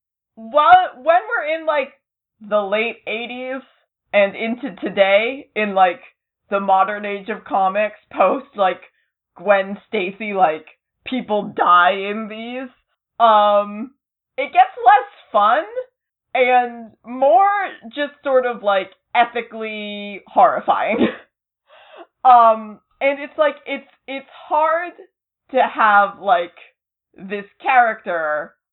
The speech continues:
uh, fighting alongside people like Batman and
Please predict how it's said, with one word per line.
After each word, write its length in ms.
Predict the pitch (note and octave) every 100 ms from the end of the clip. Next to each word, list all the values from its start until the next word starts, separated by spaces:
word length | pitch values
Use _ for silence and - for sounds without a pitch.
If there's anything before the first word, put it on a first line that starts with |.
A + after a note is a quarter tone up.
| _ _ F3+
uh, 640 | F3 E3+ E3 D#3 D#3 C#3+ -
fighting 380 | A#3+ A3+ A3 G#3
alongside 1080 | F#3 A3+ F3 F3+ - F#3+ F3+ E3+ E3 E3+ - _ _ _ _
people 400 | - G3+ F#3+ F3+
like 260 | D#3+ E3 - _ _ _ _
Batman 480 | - F#3 D#3 F#3+ F#3
and 120 | G3+